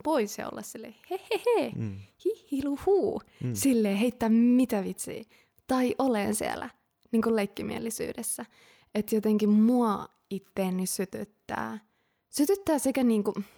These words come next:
Speaker 1: ei pelkästään semmoisella seksuaalisena tai niin kun miehissä, vaan semmonen vaan niin kun semmonen,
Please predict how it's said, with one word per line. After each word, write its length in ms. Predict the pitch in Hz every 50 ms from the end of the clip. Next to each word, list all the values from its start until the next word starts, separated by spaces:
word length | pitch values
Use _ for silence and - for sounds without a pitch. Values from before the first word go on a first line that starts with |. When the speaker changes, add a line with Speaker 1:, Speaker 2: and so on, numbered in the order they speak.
| - - - - - - _ _ _ _ -
Speaker 1:
ei 120 | 262 320 -
pelkästään 580 | - 508 494 453 359 311 - - 254 240 220
semmoisella 400 | 220 226 214 208 208 208 196 190
seksuaalisena 840 | - - 180 180 - - - 170 165 - - - - - 208 208 202
tai 140 | - - -
niin 120 | 202 196
kun 120 | 190 180 185
miehissä, 580 | 185 185 180 202 208 196 202 208 - - 196
vaan 140 | 202 214 214
semmonen 340 | - 285 294 311 302 269 226
vaan 160 | 247 240 233
niin 80 | 220 208
kun 80 | 214 -
semmonen, 380 | - 226 220 214 214 214 214